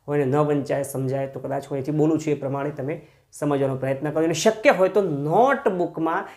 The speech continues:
એને લખવાનો પ્રયત્ન કરજો, પણ એ પહેલાં એકવાર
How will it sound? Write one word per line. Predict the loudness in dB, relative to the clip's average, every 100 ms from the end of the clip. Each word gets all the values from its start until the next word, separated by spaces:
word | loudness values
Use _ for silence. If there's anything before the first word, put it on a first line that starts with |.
| _ _ -6
એને | 0
લખવાનો | 2 2 0 -2 0
પ્રયત્ન | -2 -4 -4 -6 -10
કરજો, | -10 -12 -10
પણ | -6
એ | -6
પહેલાં | -2 -2 0
એકવાર | 0 0 -2